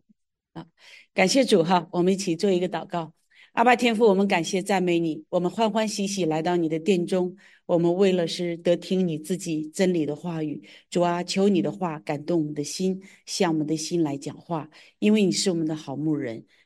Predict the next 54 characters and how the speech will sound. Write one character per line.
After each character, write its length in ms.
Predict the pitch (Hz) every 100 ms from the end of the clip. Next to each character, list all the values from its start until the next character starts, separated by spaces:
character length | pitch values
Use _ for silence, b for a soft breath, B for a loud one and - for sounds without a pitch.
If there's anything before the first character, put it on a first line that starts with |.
| -
你 100 | 156
知 160 | 156
道 160 | 196 196
每 280 | 175 156 156
一 100 | 165
个 100 | 185
姐 220 | 196 147
妹 160 | 160
们 180 | 156 147
生 300 | 151 - 190
命 160 | 185 165
的 100 | 143
光 280 | - 151 147
景。 200 | - - b b b
主 180 | - 160
啊， 140 | 160
你 120 | 156
就 160 | 160 165
来 120 | 143
牧 220 | 165 202
养 240 | 156 101 127
我 100 | 107
们， 180 | 110 - b b
使 180 | - 254
我 60 |
们 120 | 208 196
所 220 | 202 160
听 180 | 196 196
所 220 | 175 160
讲 240 | 160 156
的 180 | 143 123 B B B
都 120 | 208
能 240 | 190 175
被 240 | 202 196 170
主 220 | - 160
你 140 | 156
的 120 | 117 -
话 360 | - 165 127 B B
来 180 | 147 151
牧 220 | 175 175
养、 240 | 139 107
来 160 | 143 139
得 200 | 151 139
着。 280 | 143 92 - b b
祷 100 | 147
告 220 | 156 175
奉 260 | 160 208 180
主 100 | 160
耶 120 | 151
稣 180 | 156 190
的 80 | 165
名 220 | 143 143
祈 180 | - 135
求， 340 | - 113 90